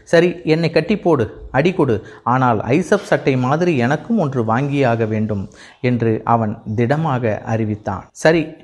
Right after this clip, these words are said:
போய் உன் அப்பாவிடம் கேள்" என அம்மா தட்டி கழித்தாள். அம்மா இல்லை என்று சொல்லிவிட்டால் அப்பாவும் சம்மதிக்க மாட்டார் என அம்ரித் அறிவான். ஆனால் அவன் விட்டுவிடக்கூடியவன் அல்லன்.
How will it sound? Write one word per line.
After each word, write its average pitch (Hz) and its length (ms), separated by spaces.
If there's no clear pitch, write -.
போய் 196 180
உன் 185 180
அப்பாவிடம் 160 500
கேள்" 135 440
என 127 280
அம்மா 123 300
தட்டி 113 320
கழித்தாள். 110 500
அம்மா 156 320
இல்லை 160 360
என்று 151 200
சொல்லிவிட்டால் 139 600
அப்பாவும் 135 540
சம்மதிக்க 175 520
மாட்டார் 120 500
என 120 420
அம்ரித் 131 360
அறிவான். 113 500
ஆனால் 156 300
அவன் 135 260
விட்டுவிடக்கூடியவன் 151 960
அல்லன். 110 520